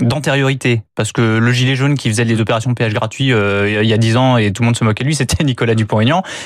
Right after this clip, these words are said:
et là, on revient aux Républicains, mais la grande phobie des Républicains, et c'est une hypothèse tout à fait possible, c'est que Nicolas Dupont-Aignan soit devant eux aux élections européennes. Et les sondages commencent à crédibiliser, euh, cette hypothèse, et je pense qu'il grignoterait en plus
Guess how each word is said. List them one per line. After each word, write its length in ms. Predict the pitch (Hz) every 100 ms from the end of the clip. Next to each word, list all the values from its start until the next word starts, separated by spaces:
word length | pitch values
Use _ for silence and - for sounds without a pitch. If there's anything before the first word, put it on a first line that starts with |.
| -
et 320 | 131 123 135 123
là, 160 | 143
on 80 | 131
revient 220 | 117 120
aux 40 | 117
Républicains, 500 | 113 113 127 185 135
mais 180 | 113 110
la 180 | 113 104
grande 240 | 110 165
phobie 300 | 139 165 143
des 100 | 123
Républicains, 580 | 107 101 104 107 185 220 -
et 80 |
c'est 180 | 123 120
une 80 | 117
hypothèse 300 | 113 113 110
tout 60 | -
à 60 | 101
fait 120 | 101
possible, 300 | 113 202 202 - - -
c'est 120 | 123
que 120 | 170
Nicolas 240 | 160 147
Dupont-Aignan 400 | 123 113 110 180
soit 180 | - 165
devant 260 | 139 123 123
eux 160 | 190 -
aux 80 | 143
élections 360 | 143 131 -
européennes. 360 | 143 127 120 98 - _
Et 80 | 110
les 80 | 117
sondages 300 | 143 180 -
commencent 240 | 151 165
à 40 | 123
crédibiliser, 640 | - 139 131 127 127 165 - - -
euh, 360 | 113 110 113 123
cette 240 | - 151 143
hypothèse, 460 | 131 135 110 98
et 80 | 104
je 80 | 110
pense 160 | 160 -
qu'il 120 | 123
grignoterait 400 | 120 120 - 127
en 80 | 113
plus 340 | - 113 -